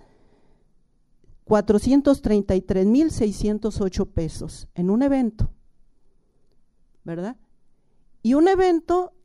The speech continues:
que le quita la oportunidad a otros programas también, y eso es solamente casi cien mil, casi cien millones, perdón, eh, fueron otorgados por el fondem, por este, este fondo nacional que hay a nivel federal,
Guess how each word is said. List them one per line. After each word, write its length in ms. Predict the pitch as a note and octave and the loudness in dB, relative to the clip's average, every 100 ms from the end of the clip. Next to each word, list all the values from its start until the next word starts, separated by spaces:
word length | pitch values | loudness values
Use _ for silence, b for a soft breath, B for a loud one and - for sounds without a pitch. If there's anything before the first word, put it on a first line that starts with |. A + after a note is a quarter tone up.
| _ | _
que 100 | A#3 | -6
le 180 | A3 A3 | -4 -4
quita 280 | B3+ - E4+ | -6 -4 -2
la 120 | D#4+ | -2
oportunidad 880 | - A#3+ A3+ A3+ A3 A3+ A#3+ A#3+ B3 _ - - _ _ _ | 0 0 0 -2 -2 -2 -2 -2 -4 _ -20 -20 _ _ _
a 100 | E3 | -8
otros 340 | G3+ A#3 D4 | -6 -4 -6
programas 640 | - A#3+ G#3 G#3 G#3 F#3+ - | -6 -6 -4 -2 -4 -6 -8
también, 440 | F3+ F#3 G3+ A#3 - | -8 -4 -4 -6 -12
y 140 | F#3+ A#3+ | -6 -6
eso 180 | B3+ | -4
es 80 | C#4+ | -6
solamente 800 | - B3+ C4 B3+ B3+ B3 C#4 D4 - b b b b b b _ | -4 -2 -2 0 -2 -2 -4 -4 -8 b b b b b b _
casi 320 | C4+ C#4 D#4 | 0 2 2
cien 300 | - A3+ G#3+ | 0 0 4
mil, 280 | B3 E4+ - - _ _ _ | 4 4 2 -10 _ _ _
casi 280 | - B3 C4+ | 0 2 2
cien 260 | - C4 D#4 | 4 6 6
millones, 580 | C4+ A#3 A3+ C4 - | 6 8 6 6 0
perdón, 460 | - G3+ G#3 C4+ D4+ b b b b b b b _ _ _ - | -2 0 2 0 -2 b b b b b b b _ _ _ -4
eh, 420 | F#3 F#3 F#3 F#3 | 0 2 2 -2
fueron 420 | - G#3+ A3+ B3 | 0 4 4 4
otorgados 520 | A#3+ A3+ G#3 G#3 A3+ - | 2 2 2 2 2 2
por 160 | A3 | 0
el 80 | A3 | 0
fondem, 420 | A3 A#3+ D4+ F4 | -2 -4 -2 -4
por 200 | - F#3+ | -6 -6
este, 240 | G3 - G3+ - | -6 -6 -12 -12
este 520 | - F3+ F3+ - F#3+ | -12 -12 -12 -10 -8
fondo 640 | F#3 - G3+ G#3+ G3+ F#3+ F3 | -8 -2 0 0 0 -2 -4
nacional 640 | E3+ E3+ F3+ E3+ E3+ F#3 | -6 -8 -8 -6 -6 -8
que 160 | - F3+ | -8 -8
hay 200 | E3+ E3+ | -6 -8
a 40 | |
nivel 260 | D#3 D#3 D#3 | -8 -8 -8
federal, 420 | F3 F3 G3 A#3+ | -6 -6 -8 -10